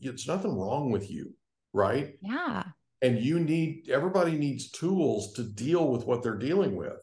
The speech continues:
Speaker 1: to get through that struggle. 'Cause once, you know this, once you get, it's why you were so emotional earlier.
Speaker 2: Mm-hmm.
Speaker 1: Once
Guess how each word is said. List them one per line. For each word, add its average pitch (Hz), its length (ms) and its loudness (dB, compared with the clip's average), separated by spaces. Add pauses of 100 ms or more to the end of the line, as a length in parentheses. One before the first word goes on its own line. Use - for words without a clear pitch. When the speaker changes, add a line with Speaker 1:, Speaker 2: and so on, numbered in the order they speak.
(760)
Speaker 1:
to 110 80 -4
get 123 400 -2
through 160 240 4
that 120 200 4
struggle. 165 360 0
'Cause 127 200 -2
once, 233 340 4
you 185 140 2
know 269 160 4
this, 135 320 -2
once 202 340 2
you 226 140 0
get, 147 280 0 (260)
it's 139 180 -2
why 233 140 -2
you 226 140 2
were 156 120 2
so 143 220 0
emotional 131 460 2
earlier. 82 440 -4 (280)
Speaker 2:
Mm-hmm. 185 260 -2
Speaker 1:
Once 220 220 0